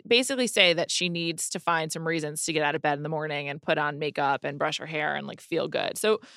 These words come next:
Ariana seems like she's struggling with depression, and that's really serious. I feel for her, and I think it's something that I ho-, I hope she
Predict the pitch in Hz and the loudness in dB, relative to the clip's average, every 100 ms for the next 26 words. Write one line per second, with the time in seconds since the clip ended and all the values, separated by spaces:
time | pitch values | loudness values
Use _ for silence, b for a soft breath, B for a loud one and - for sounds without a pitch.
0 | b b _ 285 381 466 453 - 359 349 | b b _ 6 8 6 4 0 0 0
1 | 294 339 - 269 277 277 262 254 214 - | 2 2 6 6 6 2 2 6 6 4
2 | 143 - 214 226 202 196 233 370 - 247 | -2 4 6 6 0 6 8 8 4 4
3 | 320 359 - 226 240 117 - - - - | 6 6 4 6 6 6 2 -2 -6 -8
4 | _ _ _ - 214 214 220 226 233 233 | _ _ _ 4 8 8 8 8 4 0
5 | - - 202 214 277 285 277 277 214 190 | -4 2 2 4 2 4 4 4 4 4
6 | 180 175 - - 170 175 - 165 - - | 4 2 0 0 0 0 0 0 0 -6
7 | - _ _ _ - 185 180 180 170 160 | -8 _ _ _ -4 0 2 2 4 4
8 | 156 160 160 - - 165 185 180 - 180 | 4 2 2 0 0 2 2 0 2 4